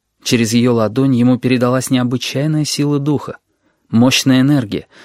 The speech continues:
которую эта девочка тщательно скрывала от одноклассников.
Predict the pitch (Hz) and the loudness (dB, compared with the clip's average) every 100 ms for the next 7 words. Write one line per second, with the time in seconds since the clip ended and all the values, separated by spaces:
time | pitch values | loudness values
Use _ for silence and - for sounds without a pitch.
0 | - - 113 113 117 113 110 107 104 135 | -6 -4 0 2 4 2 0 -4 -2 -4
1 | 117 - 69 - - - 127 - 131 127 | -6 -10 -14 -8 -4 -2 -2 0 -2 -2
2 | - 113 107 101 101 101 107 104 101 90 | -2 0 2 0 -2 -4 -4 -2 -2 -2
3 | - - - | -6 -12 -16